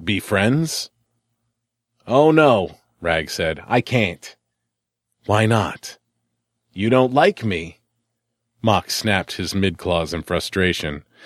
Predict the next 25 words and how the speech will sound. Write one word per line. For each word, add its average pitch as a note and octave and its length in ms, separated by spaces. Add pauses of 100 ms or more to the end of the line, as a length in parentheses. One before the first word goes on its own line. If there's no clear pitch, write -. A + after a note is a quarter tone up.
(180)
Swarmers G#2+ 640
looked G2 220
toward G2+ 300
them. D2+ 300 (840)
"I C3 120
am B2 140
doing A#2 300
you G2 140
a E2+ 140
great A2+ 220
honor G#2 380
by A2 180
even A#2+ 300
speaking G2+ 560
with D#2 160
you. D2+ 320 (640)
When C#3+ 160
has C#3 160
a A#2 180
warrior A#2 340
ever A2+ 300
spoken B2+ 480
with E2 140
you?" D#2 300 (760)
"Never." A2+ 540